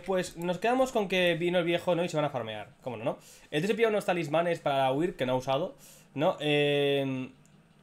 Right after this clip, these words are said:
y la waifu, su cuenta, le pide una ayuda que no ayudan tampoco. Así que se van a farmear y se encuentran con pendejo máximo subnormal. Voy a llamarle cariñamente Apolo.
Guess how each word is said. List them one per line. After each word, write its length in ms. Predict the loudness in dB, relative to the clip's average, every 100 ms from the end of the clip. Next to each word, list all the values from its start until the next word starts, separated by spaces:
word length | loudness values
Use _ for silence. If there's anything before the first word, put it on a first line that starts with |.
| _ _ -20 -20 -20 -20 -10
y 760 | -4 0 0 2 4 4 4 2
la 320 | 4 4 4
waifu, 680 | 4 2 0 -2 0 0 -2
su 140 | -4 -4
cuenta, 220 | -2 0
le 60 |
pide 120 | -2 -2
una 80 |
ayuda 280 | -2 0 -2
que 80 | -4
no 100 | -6
ayudan 200 | -4 -4
tampoco. 400 | -4 -6 -8 -12 -14 -14 -2
Así 140 | 2
que 40 |
se 60 | 4
van 100 | 4
a 40 |
farmear 280 | 4 4 2
y 20 |
se 60 | 2
encuentran 260 | 0 0 0
con 240 | -2 -4 -8 _ _ 4
pendejo 540 | 6 6 2 6 6
máximo 540 | 6 2 0 2 2
subnormal. 680 | 2 0 2 2 4 2 2 -12 -20 _ -20 -20 -20 -20 -20 -20 _ _ -20 _ -20 -20 -20 -2
Voy 180 | 4
a 60 | 6
llamarle 400 | 6 6 6 6
cariñamente 540 | 4 4 4 4 4
Apolo. 400 | 4 6 2 2